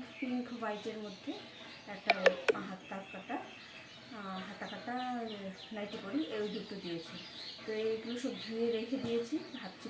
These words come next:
পয়লা বৈশাখে এগুলো ভাঙবো। তবে চলুন আজকের ভিডিওটা এখানে শেষ করছি, দেখা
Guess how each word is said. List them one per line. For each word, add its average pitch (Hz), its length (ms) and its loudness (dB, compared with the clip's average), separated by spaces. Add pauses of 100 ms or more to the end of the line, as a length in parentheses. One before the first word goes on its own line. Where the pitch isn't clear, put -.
পয়লা 185 260 2
বৈশাখে 208 360 -4
এগুলো 208 180 -2 (560)
ভাঙবো। 180 320 -4 (1600)
তবে 220 260 0
চলুন 262 260 6 (360)
আজকের 214 320 -2
ভিডিওটা 214 340 0 (100)
এখানে 214 200 -2 (120)
শেষ 247 140 0 (100)
করছি, 262 280 -2 (540)
দেখা 196 220 -2